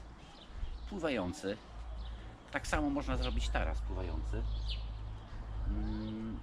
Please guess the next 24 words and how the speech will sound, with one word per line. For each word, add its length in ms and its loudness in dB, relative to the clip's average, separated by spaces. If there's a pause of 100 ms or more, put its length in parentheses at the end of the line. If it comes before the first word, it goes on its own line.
najlepiej 460 0
byłoby 460 2
na 120 0
takim 340 -4
kamyku 480 2 (580)
drobnym, 540 4
bo 80 -6
wtedy 220 -2
łatwo 300 2
jest 260 -4
ustawić, 600 -6 (760)
e, 120 -2
poziom. 500 2 (1200)
Na 100 -2
tym 260 0
takim 320 -2
grubym 380 4
niestety, 560 0 (460)
e, 40 0 (720)
jest 140 -4
trochę 240 0
trudniej, 580 2 (1300)
ale 240 -2
też, 240 -2